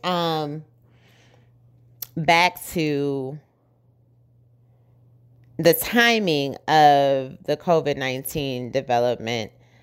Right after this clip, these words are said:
um, there is a article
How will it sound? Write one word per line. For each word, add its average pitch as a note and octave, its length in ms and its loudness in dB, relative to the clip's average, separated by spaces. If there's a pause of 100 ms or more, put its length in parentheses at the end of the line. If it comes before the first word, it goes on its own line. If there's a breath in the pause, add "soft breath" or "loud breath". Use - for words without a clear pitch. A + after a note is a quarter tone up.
(260 soft breath)
um, D#3 720 2 (880)
there F#3 260 4
is F3 480 2
a D3 720 0 (3500)
article F#3+ 720 6